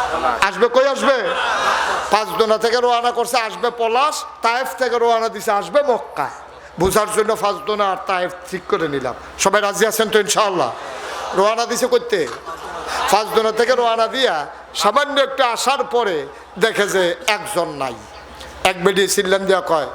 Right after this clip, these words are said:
"একজন নাই।" কয়, "কে নাই?" কয়, "আমার লগে দোয়া ছিল।" "আরে নাম ক।" কয়, "বেডির নাম হালিমা।" সুবহানাল্লাহ কইতেন না? কয়, "হালিমা নাই, সবাই আছে।"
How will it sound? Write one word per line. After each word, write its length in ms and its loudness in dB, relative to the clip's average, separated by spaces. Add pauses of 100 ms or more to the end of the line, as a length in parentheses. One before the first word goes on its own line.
(260)
"একজন 340 2
নাই।" 200 -2 (200)
কয়, 180 4
"কে 160 2
নাই?" 280 0
কয়, 80 6
"আমার 160 2
লগে 240 2
দোয়া 140 2
ছিল।" 280 -4
"আরে 180 4
নাম 200 2
ক।" 180 2 (540)
কয়, 80 2
"বেডির 260 2
নাম 160 2
হালিমা।" 460 -2
সুবহানাল্লাহ 560 2
কইতেন 220 2
না? 160 -2 (680)
কয়, 100 2
"হালিমা 460 0
নাই, 180 -2
সবাই 340 0
আছে।" 380 -2